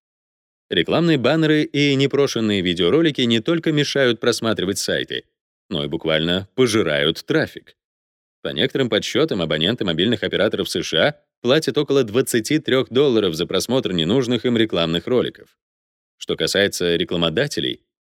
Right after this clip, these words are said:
то боты, которые генерируют ложные данные трафика, повышают стоимость объявлений на сомнительных сайтах.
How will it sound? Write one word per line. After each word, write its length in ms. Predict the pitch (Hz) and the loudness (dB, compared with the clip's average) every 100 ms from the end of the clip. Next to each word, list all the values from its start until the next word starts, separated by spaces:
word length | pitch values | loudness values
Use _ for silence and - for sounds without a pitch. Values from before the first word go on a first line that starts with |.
| _ | _
то 180 | - 85 | -2 -2
боты, 480 | 85 104 143 - 82 | -2 0 0 2 -4
которые 340 | 73 76 92 | -4 -2 -2
генерируют 540 | 85 82 85 123 92 80 | 0 0 2 2 0 0
ложные 340 | 104 104 85 | 0 0 -2
данные 380 | 82 107 82 80 | -2 -2 0 -2
трафика, 500 | 135 165 156 147 139 _ _ | 0 -2 0 -2 -2 _ _
повышают 680 | 160 147 139 - 131 131 120 | 2 2 2 2 2 2 0
стоимость 600 | - 120 113 110 107 - | -4 0 2 2 0 -2
объявлений 580 | 98 92 82 90 92 95 | -2 0 0 0 2 0
на 140 | 92 | 0
сомнительных 680 | 90 107 85 80 78 78 73 | 0 -2 -2 -2 -2 -4 -6
сайтах. 400 | - 55 - | -6 -8 -10